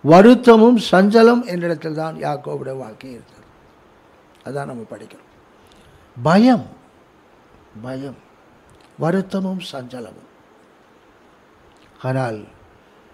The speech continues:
எரேமியா முப்பத்தொன்னு மூன்றாம் வசனம், "அனாதி சிநேகத்தினால் உன்னை சிநேகித்தேன், காருண்யத்தினாலே உன்னை இழுத்துக் கொண்டேன்." ஏசாயா நாற்பத்தி மூணு ஒன்றிலே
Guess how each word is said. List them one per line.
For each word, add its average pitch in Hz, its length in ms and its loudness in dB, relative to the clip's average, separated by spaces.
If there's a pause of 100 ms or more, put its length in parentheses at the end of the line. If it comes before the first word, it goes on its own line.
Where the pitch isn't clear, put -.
எரேமியா 180 400 2
முப்பத்தொன்னு 190 540 -2
மூன்றாம் 190 380 -2
வசனம், 160 500 -8 (340)
"அனாதி 190 420 0 (100)
சிநேகத்தினால் 196 640 -2
உன்னை 156 200 -4 (100)
சிநேகித்தேன், 175 560 -6 (380)
காருண்யத்தினாலே 170 920 0
உன்னை 135 260 -10
இழுத்துக் 135 380 -10
கொண்டேன்." - 340 -20 (1080)
ஏசாயா 139 400 -2
நாற்பத்தி 156 400 -6
மூணு 160 200 -6
ஒன்றிலே 151 380 -8